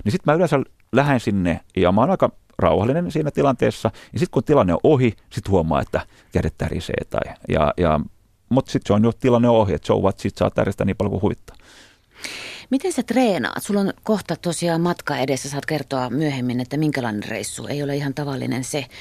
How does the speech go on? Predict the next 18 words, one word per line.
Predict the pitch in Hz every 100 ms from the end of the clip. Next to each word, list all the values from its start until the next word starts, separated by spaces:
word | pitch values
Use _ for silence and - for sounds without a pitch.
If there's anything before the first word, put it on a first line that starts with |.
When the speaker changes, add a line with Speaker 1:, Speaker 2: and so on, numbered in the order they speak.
| - - -
Speaker 2:
Mutta | 165 -
mitä | 190 214
se | 180
tarkoittaa, | 175 156 139 - 110
se | 151
harjoittelu? | 151 151 101 - - 95 113 -
Et | -
sä | 175 165
mitään | 175 165
kyykkyjä | 175 175 - 139 120
tee | 123 123 -
peilin | 143 127 92
edessä? | 85 - - -
Speaker 1:
<laughs> | - - - 147
No | - -
tiedätkö, | 220 175 175 139
mitä | 175 123
tapahtuu? | 123 113 98 -